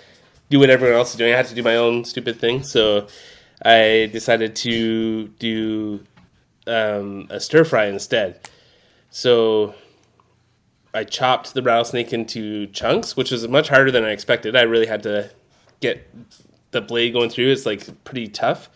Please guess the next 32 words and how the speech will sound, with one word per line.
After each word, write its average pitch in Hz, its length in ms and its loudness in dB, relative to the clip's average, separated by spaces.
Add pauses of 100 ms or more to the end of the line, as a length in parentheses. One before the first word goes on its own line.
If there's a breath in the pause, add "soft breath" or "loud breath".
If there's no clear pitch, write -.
(680 loud breath)
Um, 104 600 -2 (720)
and 120 180 2
then 117 460 2
I 110 680 -2 (1080 soft breath)
stir - 420 -2
fried 127 260 4
it 127 200 2
in 120 80 0
a 117 60 2
hot 120 340 -4
wok 113 460 -2 (260)
with, 117 200 -6
uh, 104 380 -2
with 110 100 -6
some 110 180 -8
sesame 123 360 -4
oil, 120 680 2
and 110 520 0 (220)
it's - 100 -12
kind 151 140 4
of 135 60 2
a 123 80 2
Xi'an 127 360 0
style, 156 380 0
which 143 120 2
is, 120 120 -4
like, 113 120 -2
a 110 60 -4
northwest, - 1600 -6
uh, 107 340 -2
Chinese 117 520 -6
style. 156 440 -2